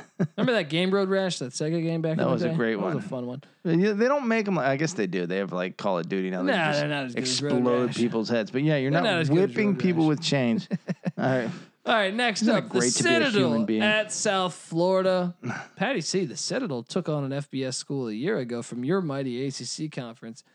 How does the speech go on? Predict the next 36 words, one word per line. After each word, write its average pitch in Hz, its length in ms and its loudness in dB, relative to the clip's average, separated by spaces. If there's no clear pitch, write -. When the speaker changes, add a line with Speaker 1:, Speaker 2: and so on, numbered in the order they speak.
Speaker 1:
Mm. 135 260 -2
Speaker 2:
and 151 240 -2
took 262 360 -2
them 131 420 -2
down 196 360 0
to 160 100 0
Chinatown 170 840 -2
and 147 220 -2
won 262 340 2
with 196 160 0
a 151 120 -2
field 320 440 0
goal 196 200 2
in 160 60 0
overtime 165 760 0
to 156 240 0
Speaker 1:
<laughs> - 40 -20
Speaker 2:
beat 269 280 0
the 180 100 0
Yellow 247 400 2
Jackets. 143 680 -8
Speaker 1:
Wow. 190 380 -2
Speaker 2:
Any 320 360 2
chance? 254 420 0
Remember, 247 240 -2
the 175 80 0
Citadel 240 300 0
also 190 240 0
played 151 340 -4
Alabama 170 580 -2
tough, 131 400 -6
I 113 60 -8
think, 127 240 -8
two 139 140 -2
years 135 260 -4
ago. 127 320 -8